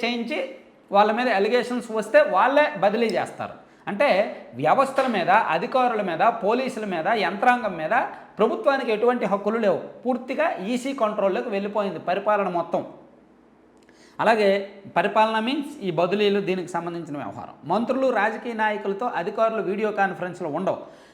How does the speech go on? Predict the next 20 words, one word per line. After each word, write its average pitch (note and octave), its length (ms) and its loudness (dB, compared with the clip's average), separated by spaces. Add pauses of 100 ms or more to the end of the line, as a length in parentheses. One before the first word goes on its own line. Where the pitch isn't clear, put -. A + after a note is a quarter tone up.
(120)
లబ్ధిదారులకు B3 720 4
ఇచ్చే A3+ 300 -4
పత్రాల A3+ 500 2
మీద A3 200 0
ముఖ్యమంత్రి G#3 600 -2
ఫోటోలు G#3 420 0
అవన్నీ F#3 440 -2
కూడా G3+ 220 -2
ఉండకూడదు. F3 540 -4 (480)
అలాగే F3 460 2 (280)
అధికారులు, B3+ 540 2
ఉద్యోగులు A#3 580 0
ఎన్నికల A#3+ 440 0
ప్రచారంలో G#3+ 500 0
పాల్గొనకూడదు. G#3 720 0 (100)
దేవాలయము, A3+ 640 2
మసీదు, G#3 480 -2
ప్రార్థనా G#3+ 520 0
స్థలాల్లో G#3+ 440 0
ప్రచారం G#3+ 540 0